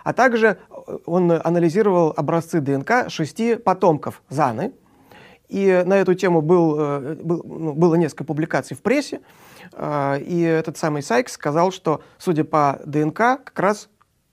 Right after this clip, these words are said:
ну вот, г-, генетика у этой Заны вполне африканская, то есть, судя по всему, она происходит из Западной Африки. Но при этом он предположил, что, может быть, это, э, э, предки Заны попали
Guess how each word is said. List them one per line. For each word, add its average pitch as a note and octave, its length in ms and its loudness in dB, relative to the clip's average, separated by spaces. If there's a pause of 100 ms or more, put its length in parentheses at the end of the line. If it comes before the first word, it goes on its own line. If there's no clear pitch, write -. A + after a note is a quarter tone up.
(160)
ну D#3+ 100 -4
вот, C#3+ 120 -4
г-, D3 140 -14
генетика F3 480 0
у D3+ 80 0
этой D3 240 -2
Заны F3+ 280 0
вполне E3 360 -4
африканская, F3 640 -2
то - 80 -6
есть, C3 100 -6
судя E3 200 -6
по - 60 -20
всему, G3+ 160 -4
она E3+ 100 0
происходит G3 440 -2 (220)
из C#3 140 -4
Западной F3 440 0
Африки. - 540 -4 (260)
Но C#3+ 60 -6
при G#3 160 6
этом F#3 140 0
он F3+ 100 4
предположил, E3+ 600 4
что, D#3+ 160 -2
может E3+ 300 2
быть, D3 220 -2
это, D3 200 -6
э, - 20 -10 (440)
э, C#3+ 800 -8
предки F3 400 4
Заны D3 320 2
попали C#3+ 540 0